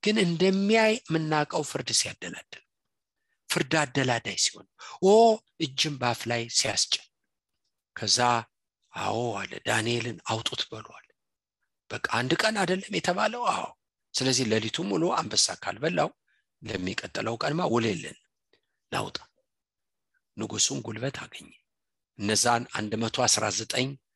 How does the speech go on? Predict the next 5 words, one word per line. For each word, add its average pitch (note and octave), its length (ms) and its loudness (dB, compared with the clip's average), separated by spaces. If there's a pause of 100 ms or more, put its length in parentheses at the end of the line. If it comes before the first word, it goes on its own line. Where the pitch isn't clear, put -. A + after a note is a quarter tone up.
(220)
ሰዎች A#2 400 2 (240)
ከነቤተሰቦቻቸው G#2 1040 -2 (500)
ለአንበሳ G2 480 0
ጉድጓድ - 360 -14
ተጣሉ። - 340 -14